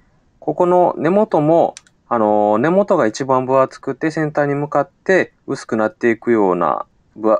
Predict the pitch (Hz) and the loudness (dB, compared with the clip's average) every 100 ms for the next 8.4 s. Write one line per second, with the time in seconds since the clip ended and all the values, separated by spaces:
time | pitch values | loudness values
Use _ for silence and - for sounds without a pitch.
0 | - 117 - 107 95 95 - 98 95 78 | 0 -4 -2 -4 -2 -4 -4 -4 -4 -6
1 | 78 - 85 85 117 101 - _ _ _ | -8 -10 -6 -4 -2 -2 -6 _ _ _
2 | - 170 165 - 170 190 - _ _ _ | -8 -4 -4 -4 0 0 -2 _ _ _
3 | _ _ 127 113 151 175 180 190 180 185 | _ _ -8 -2 -2 -2 -2 -4 -2 -2
4 | 190 190 - - 147 170 151 113 107 104 | 0 0 -2 -6 -6 -6 -4 -6 -4 -4
5 | 101 _ 98 113 120 - - 170 180 175 | -6 _ -4 0 -2 -2 -8 -6 -6 -8
6 | - 196 - - - 202 151 87 165 190 | -2 -2 -2 -6 -6 -4 -4 -6 -6 -4
7 | - 208 196 - 196 208 - 208 208 208 | -4 -4 -4 -2 0 0 -2 -4 -2 0
8 | 123 87 82 73 | 2 0 -2 -6